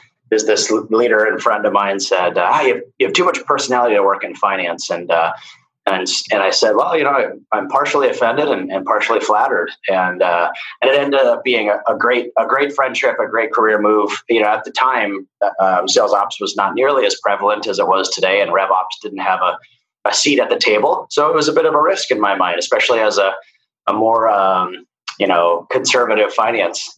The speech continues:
uh, leader at the time. So, uh, but it's been a great transition. It's really been fun to, to join this side of the business. Um, we have a lot of fun. We work hard and play hard on this side. It's, it's really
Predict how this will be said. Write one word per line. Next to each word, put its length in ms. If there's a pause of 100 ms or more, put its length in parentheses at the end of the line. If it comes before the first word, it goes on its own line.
(160)
uh, 360
leader 240
at 140
the 60
time. 360
So, 320 (480)
uh, 180
but 80
it's 140
been 120
a 60
great 180
transition. 540
It's 240
really 260
been 220
fun 360
to, 180
to 120
join 300
this 180
side 160
of 60
the 80
business. 640 (280)
Um, 220
we 100
have 100
a 40
lot 200
of 80
fun. 240
We 80
work 240
hard 200
and 80
play 200
hard 180
on 120
this 180
side. 220
It's, 340
it's 160
really 640